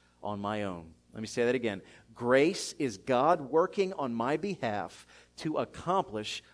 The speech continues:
what I cannot accomplish on my own. How do we receive that grace? How do we see God use that grace in our lives? In one word, prayer. So James is saying, "Faith without works is dead." If you do have faith, I'm gonna see it in your works. And by the way,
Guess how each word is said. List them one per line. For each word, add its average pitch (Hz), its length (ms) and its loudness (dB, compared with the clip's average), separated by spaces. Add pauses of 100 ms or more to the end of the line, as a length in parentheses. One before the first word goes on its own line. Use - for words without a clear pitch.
what 120 220 0
I 117 140 -2
cannot 110 640 -4
accomplish 107 720 -4
on 110 160 -6
my 110 220 -6
own. 92 240 -8 (260)
How 156 160 6
do 160 80 8
we 160 120 4
receive 170 500 0
that 190 220 6
grace? 180 440 2 (180)
How 180 80 10
do 170 60 8
we 170 100 2
see 185 200 -2
God 151 360 6
use 190 400 -2
that 180 240 4
grace 180 380 4
in 165 100 4
our 139 140 4
lives? 175 540 4 (300)
In 123 180 -2
one 135 300 0
word, 117 420 0 (360)
prayer. 87 440 -4 (1400)
So - 140 0
James 160 300 4
is 160 80 -2
saying, 170 320 4 (160)
"Faith 190 260 8
without 185 240 8
works 190 240 4
is 165 120 2
dead." 190 280 8
If 160 120 0
you 151 100 -4
do 185 120 6
have 185 160 8
faith, 196 300 6
I'm 160 80 0
gonna 147 100 4
see 202 240 0
it 196 40 4
in 185 40 -4
your 160 140 2
works. 196 280 4
And 143 80 2
by 180 160 8
the 196 80 6
way, 202 220 10